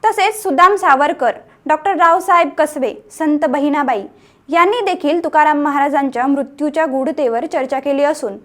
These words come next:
त्यांना छळणाऱ्या शक्तींवर प्रकाश टाकला आहे. संत साहित्याचे अभ्यासक आणि संत तुकाराम यांचे वंशज डॉक्टर सदानंद मोरे यांनी तुकारामांच्या वैकुंठ गमन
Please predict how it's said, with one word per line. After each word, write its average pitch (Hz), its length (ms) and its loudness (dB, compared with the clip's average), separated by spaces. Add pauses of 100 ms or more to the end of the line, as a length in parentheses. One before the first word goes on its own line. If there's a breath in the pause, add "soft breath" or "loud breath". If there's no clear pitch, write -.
(280 soft breath)
त्यांना 320 220 2 (100)
छळणाऱ्या 349 500 4
शक्तींवर 302 560 -2
प्रकाश 269 440 -2
टाकला 240 280 -4
आहे. 202 240 -2 (260 soft breath)
संत 427 280 0
साहित्याचे 370 640 0
अभ्यासक 269 520 0 (160)
आणि 262 320 0
संत 302 240 0 (140)
तुकाराम 311 380 2 (180)
यांचे 254 300 -2
वंशज 269 500 -4 (460 soft breath)
डॉक्टर 359 240 2
सदानंद 349 540 2
मोरे 294 440 2
यांनी 277 220 0
तुकारामांच्या 302 680 0
वैकुंठ 294 420 0
गमन 269 320 -2